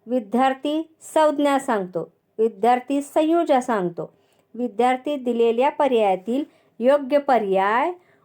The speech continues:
ओळखतो. हे एवढे स्पष्टीकरणं काय करावी लागतात आपणाला तुमच्या सराव पाठाच्या टाचन, टाचनामध्ये लिहावी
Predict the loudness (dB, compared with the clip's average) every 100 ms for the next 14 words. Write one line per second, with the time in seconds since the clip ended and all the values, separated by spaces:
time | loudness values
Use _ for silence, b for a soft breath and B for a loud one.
0 | _ 2 4 4 2 -2 -12 -4 -2 0
1 | -4 -10 b b _ 2 4 2 2 -2
2 | -2 -2 -2 -2 -2 2 2 0 0 -2
3 | 0 -2 -2 -2 -4 -4 -2 -2 -2 -6
4 | -6 -4 -2 -2 0 0 0 0 b b
5 | _ -6 -4 -6 -2 0 2 -2 b b
6 | b -2 0 2 0 0 -2 -2 -4 -4
7 | -2 -2 -2 -6 b b -20 -20 -2 0
8 | 0 0 0 0 0 -4 _ _ -2 -2
9 | -2 -2 -2 0 0 -2 _ _ -8 -4
10 | -2 -2 -2 -4 -8